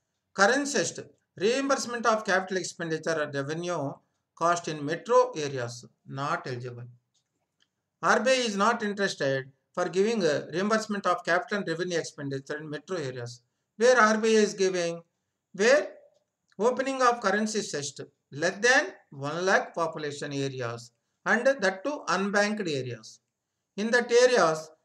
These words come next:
banks are getting capital expenditure reimbursement and revenue expenditure also we are getting. In the unbanked areas, population less than one lakh, banks are getting fifty percent of the capital expenditure reimbursement.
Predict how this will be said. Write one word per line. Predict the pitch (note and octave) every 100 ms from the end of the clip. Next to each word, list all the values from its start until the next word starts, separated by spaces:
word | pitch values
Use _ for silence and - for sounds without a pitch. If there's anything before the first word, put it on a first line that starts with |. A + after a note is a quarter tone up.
| _
banks | - A3 G#3+
are | G3+ F#3
getting | E3+ E3 D3 C3+ C3+ _ _ -
capital | E3+ F3+ A3
expenditure | G#3+ - G#3+ G#3 G#3+
reimbursement | G3 G3+ G3+ G3+ A3+ A#3+ F#4 _ _ _
and | F#3 G3+
revenue | E3+ E3 F3 E3
expenditure | D3 - D3 C#3+ C#3+ F3
also | B2+ B2 - A3+ _ _ _ _ _ _
we | D#3
are | C3+ A#2+
getting. | A#2+ B2 C3+ - _ _ _ _ -
In | G#3
the | G#3
unbanked | G3 G#3+ B3+ B3+
areas, | A3+ G#3+ F#3+ F#3+
population | F3+ F#3+ G3+ G3+ G3 E3
less | D#3 D#3
than | G#3 G#3+
one | E3 D3+
lakh, | B2+ B2 B2 - _ _ _ _
banks | D3+ G#3+ G#3+
are | G#3+ G3
getting | D#3+ D#3 D#3 C3+ C3+ - _ _ _
fifty | A3 A3 C#4
percent | A#3 A3+ B3 A3+
of | G3+ G3
the | F#3+
capital | E3+ E3+ F3
expenditure | D3+ - D3 C#3 C#3+ C#3
reimbursement. | C#3+ D3 C#3 - C3 A#2+